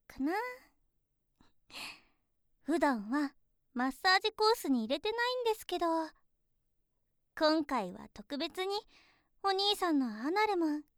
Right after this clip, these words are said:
気持ちよくしてあげますね。さっき言ったでしょ？後でたっぷ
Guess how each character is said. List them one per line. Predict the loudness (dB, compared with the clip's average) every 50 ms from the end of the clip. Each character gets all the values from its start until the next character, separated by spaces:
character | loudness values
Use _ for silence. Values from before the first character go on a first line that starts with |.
| _ _ -6
気 | -2 0 2
持 | 2 2 2
ち | 2 2 2
よ | 2 2
く | 0 -2 -8
し | -8 -6
て | -6
あ | -6 -4
げ | -4 -2 -2
ま | -2 -4 -4
す | -6 -4
ね。 | -4 -2 -2 -2 -4 -4 -6 _ _ _ _ _ _ _ _ _ _ _ _ _ _ _ _ _ _ _ _ _ _ _ _ _ _ _ _ _ _ _ _ _ _ _ _ _ _ _ _ _ _ _ _ _ _ _ _
さ | -2 2 4 4
っ | 4 2 _
き | -14 -14 -12
言 | -12
っ | -14 -14 _ 0
た | 2 2
で | 2 2 -2
し | -4 -4
ょ？ | -2 -2 0 -2 -2 -6 _ _ _ _ _ _ _ _ _ _ _ _ _ _ _ _ _ _ _ _ _ _
後 | 6 6 6 4 2 -8 -8
で | -6 -6 -6 -6 -8 _ _ _ _ _ _ _ -4
た | 0 0 2 2 2 2 0
っ | -2 _ _ _ _ _ _
ぷ | 0